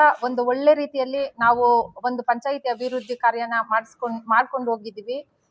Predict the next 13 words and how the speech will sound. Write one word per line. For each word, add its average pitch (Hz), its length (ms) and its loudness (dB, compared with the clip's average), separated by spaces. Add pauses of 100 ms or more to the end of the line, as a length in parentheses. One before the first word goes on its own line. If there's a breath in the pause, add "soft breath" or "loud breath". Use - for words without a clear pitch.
(100)
ಎಲ್ಲ 254 340 2
ಇದಕ್ಕೆ 294 680 2
ಒಂದು 240 180 0
ಅಧ್ಯಕ್ಷರಿಗೆ, 269 600 -2
ಒಂದು 254 220 -6
ಸದಸ್ಯರುಗಳ 254 760 -2
ಎಲ್ಲರ 254 440 4
ಹತ್ತೊಂಬತ್ತು 277 480 2
ಜನರು 269 340 -2
ಸಪೋರ್ಟ್ 269 440 0
ನಮ್ 240 320 -6 (200)
ಒಳ್ಳೆ 269 240 6
ರೀತಿಯಾಗಿತ್ತು. 277 800 0